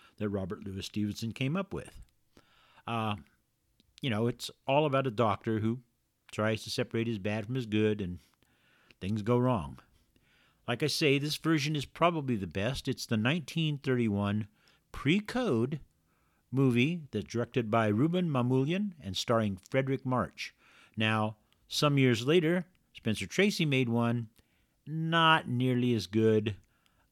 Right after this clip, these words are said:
Tracy was pretty much miscast, and the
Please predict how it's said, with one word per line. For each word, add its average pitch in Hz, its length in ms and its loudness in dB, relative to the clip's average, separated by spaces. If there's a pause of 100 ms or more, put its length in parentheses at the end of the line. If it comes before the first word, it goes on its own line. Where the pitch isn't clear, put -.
(280)
Tracy 139 440 0
was 123 180 -2
pretty 175 320 -2
much 131 240 -2
miscast, 107 840 -4 (440)
and 135 720 0 (540)
the 120 360 -4